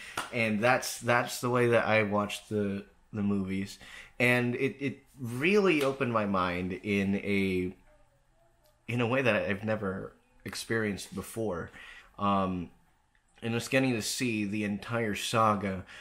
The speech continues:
for the first time, mind you, which means, yes,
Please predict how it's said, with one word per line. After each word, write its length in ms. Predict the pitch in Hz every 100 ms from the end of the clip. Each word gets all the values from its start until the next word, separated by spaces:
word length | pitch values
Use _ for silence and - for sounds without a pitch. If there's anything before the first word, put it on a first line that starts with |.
| -
for 240 | - 220 262
the 160 | 180
first 420 | - 233 226 -
time, 380 | - 202 233 185
mind 340 | 110 87 87 92
you, 280 | 92 135 - - -
which 260 | 135 -
means, 240 | 196 196 151
yes, 400 | 180 180 -